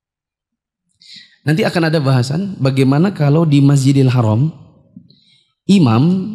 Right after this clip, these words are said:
menghadap Ka'bah,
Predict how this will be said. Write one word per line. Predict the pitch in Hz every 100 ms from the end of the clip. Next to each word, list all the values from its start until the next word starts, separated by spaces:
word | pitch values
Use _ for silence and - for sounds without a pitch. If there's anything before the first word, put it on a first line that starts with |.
| 220 - _ _ _ _ _ - - - - _ _ _ _ _ _ _ _ _ _ -
menghadap | 131 139 277 -
Ka'bah, | 139 113 107 170